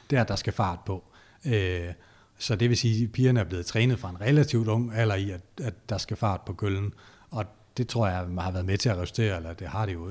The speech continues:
i dag, at de så er nogle af de længstslående. Øhm, så det tror jeg er en vigtig ting, og jeg tror, der kommer til at blive endnu mere fokus på det.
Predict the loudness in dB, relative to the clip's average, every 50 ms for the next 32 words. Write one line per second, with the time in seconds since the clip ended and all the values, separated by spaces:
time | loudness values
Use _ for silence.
0 | -6 -6 -4 -4 -2 0 2 2 2 0 -2 -6 -8 -6 -6 -6 -4 -2 -2 0
1 | 0 0 0 0 0 -2 -2 -2 -4 -4 -4 -6 -8 -8 -6 -6 -6 -6 -6 -10
2 | -14 -18 -20 -20 -20 -20 -20 -20 -14 _ 0 2 2 2 2 0 -2 -4 -6 -8
3 | -8 -10 -12 -16 _ _ -20 -20 _ _ _ _ _ _ -12 -6 -2 -2 -2 -4
4 | -6 -16 _ _ 2 2 2 4 6 6 6 6 4 2 0 2 0 0 0 -2
5 | -2 2 2 2 2 2 0 0 0 0 0 -2 -2 -4 -4 -4 -4 -4 -2 -2
6 | -2 -2 -2 0 0 0 0 0 -2 -2 -2 -6 -10 -20 -20 -20 -20 _ _ -2
7 | 2 4 6 6 8 8 6 6 4 2 2 2 2 2 2 0 -2 2 4 6
8 | 6 6 6 4 2